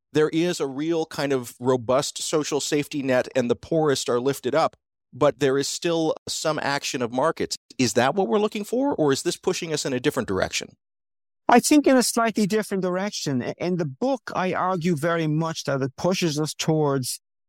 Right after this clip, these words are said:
Speaker 2: the kind of post-war social democratic stroke New Deal order, where you have markets, but you also have a guiding role of the state,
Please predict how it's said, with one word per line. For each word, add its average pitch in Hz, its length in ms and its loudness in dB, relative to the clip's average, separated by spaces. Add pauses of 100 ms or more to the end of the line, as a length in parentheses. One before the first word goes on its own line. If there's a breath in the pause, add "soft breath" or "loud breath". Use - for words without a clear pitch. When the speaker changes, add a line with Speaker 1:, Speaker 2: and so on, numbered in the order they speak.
(160)
Speaker 2:
the 147 100 2
kind 170 380 2
of 143 160 -2
post-war 151 720 0
social 156 460 -2
democratic 139 720 -2 (240)
stroke 135 380 0
New 135 300 4
Deal 131 400 2
order, 139 420 -2 (420)
where 143 200 4
you 139 180 4
have 156 340 -2
markets, 151 720 0 (260)
but 139 200 2
you 139 80 2
also 147 540 0
have 131 400 0 (160)
a 127 60 0
guiding 135 500 2
role 131 420 2
of 113 200 -2
the 101 80 -6
state, - 580 -2